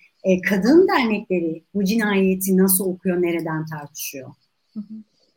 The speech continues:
Speaker 2: E, Münevver Karabulut vahşice öldürüldüğünde, e,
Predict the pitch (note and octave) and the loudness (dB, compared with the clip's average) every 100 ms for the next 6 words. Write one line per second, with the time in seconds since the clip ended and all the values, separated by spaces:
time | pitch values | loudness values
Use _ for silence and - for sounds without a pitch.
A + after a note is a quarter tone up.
0 | _ _ _ _ _ _ _ _ A#3 A3+ | _ _ _ _ _ _ _ _ -8 -4
1 | A#3 B3 B3 C4 C4 C4 B3+ A3+ A#3 A#3 | -2 -2 0 0 0 0 0 0 -4 -6
2 | G#3 G#3+ G#3+ - A#3+ G#3+ G3+ G3 F#3+ - | 0 0 0 -8 -6 -4 0 0 -2 -12
3 | - G#3 G3+ G3 F#3+ G3 F#3+ F#3+ G3+ F#3 | -14 -6 -6 -6 -8 -8 -8 -10 -12 -8
4 | G3+ G3 G3 G3 C4 E4 D#4+ - - | -6 -4 -4 -2 -2 -2 -4 -12 -20